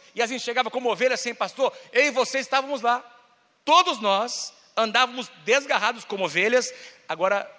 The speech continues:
olha que interessante, cada um se desviava pelo seu caminho.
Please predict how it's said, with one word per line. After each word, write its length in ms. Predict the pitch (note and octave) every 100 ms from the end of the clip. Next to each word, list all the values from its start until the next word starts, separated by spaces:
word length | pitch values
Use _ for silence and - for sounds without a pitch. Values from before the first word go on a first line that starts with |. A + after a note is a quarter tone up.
| _
olha 120 | - A3+
que 80 |
interessante, 460 | G3+ F3 D#3 F3+ - - -
cada 300 | C4 C#4+ F3+
um 180 | A2+ - - _ _ _ _ -
se 180 | -
desviava 640 | D3+ D3+ C#3+ C#3+ C3 G#2+ - _ _ _ _ _
pelo 160 | C#3+ C3
seu 180 | - C3
caminho. 240 | A#2+